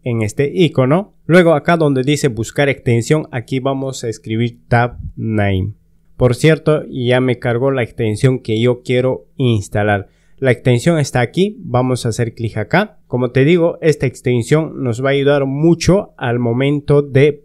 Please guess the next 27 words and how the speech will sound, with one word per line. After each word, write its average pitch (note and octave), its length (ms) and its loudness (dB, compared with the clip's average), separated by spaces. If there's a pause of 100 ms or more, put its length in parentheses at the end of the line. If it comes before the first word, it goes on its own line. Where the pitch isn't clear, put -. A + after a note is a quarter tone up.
(120)
programar. G#2+ 680 0 (340)
Bueno, C#3 260 4
la A#2+ 140 2
extensión C3+ 480 0
se E3 160 -2
llama C#3 440 -4
tab C3+ 320 0
name. C#3 460 -2 (140)
Ahora B2+ 320 0
para A#2+ 160 2
instalar B2 480 0
esta D3 260 -2
extensión B2 720 -2 (100)
en B2 180 -2
nuestro A2 320 -2
Visual C3 420 -4
Studio C#3 320 -2
Code D#3 420 0
simplemente B2+ 640 -2
hacemos B2+ 340 -2
clic B2+ 380 -8
en A2+ 160 -4
este A#2 200 -2
botón A#2 320 -2
que A2 120 -4
dice A2+ 500 -6
instalar. G2+ 680 -4